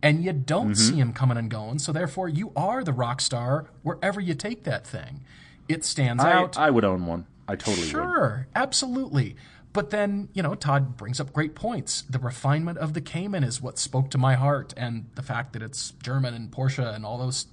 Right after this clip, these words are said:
Speaker 1: things that I love. So I actually had considered the four C for a while. We liked it so much and came away, and Todd had said, "You know, that car is gonna pull you away from Porsche. It's just,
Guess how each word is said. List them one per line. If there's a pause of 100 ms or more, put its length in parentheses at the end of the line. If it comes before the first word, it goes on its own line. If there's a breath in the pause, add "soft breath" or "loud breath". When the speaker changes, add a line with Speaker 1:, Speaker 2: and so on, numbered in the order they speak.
(140)
Speaker 1:
things
that
I
love. (420 loud breath)
So
I
actually
had
considered
the
four
C
for
a
while.
We
liked
it
so
much
and
came
away, (480 loud breath)
and
Todd
had
said, (160)
"You
know,
that
car
is
gonna
pull
you
away
from
Porsche.
It's
just,